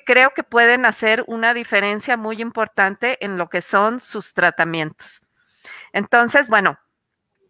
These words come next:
vamos a empezar por el principio, vamos a repetir un poquito de la información que manejamos la semana pasada. Eh, Santiago, por favor, eh, platícanos, ¿qué es un mapeo cerebral?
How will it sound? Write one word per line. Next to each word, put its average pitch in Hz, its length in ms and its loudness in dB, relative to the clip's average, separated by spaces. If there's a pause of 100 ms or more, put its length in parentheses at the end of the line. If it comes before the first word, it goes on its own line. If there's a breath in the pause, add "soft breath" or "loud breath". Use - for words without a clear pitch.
(240)
vamos 202 260 -2
a - 20 0
empezar 202 340 -2
por 220 140 -2
el 196 80 -2
principio, 226 500 -6
vamos 214 320 -2
a 190 340 4
repetir 190 720 -2
un 208 140 -8
poquito 202 420 -6
de 208 120 0
la 185 120 -2
información 185 960 0 (440 soft breath)
que 185 240 0
manejamos 185 560 0
la 214 100 4
semana 196 400 0
pasada. 220 640 0 (460 soft breath)
Eh, 196 260 -6
Santiago, 196 540 0
por 202 180 -4
favor, 196 440 -2 (100)
eh, 190 260 -4 (100)
platícanos, 202 800 -2 (440 loud breath)
¿qué 277 300 -2
es 285 160 -6
un 285 140 -2
mapeo 226 360 2
cerebral? 175 600 0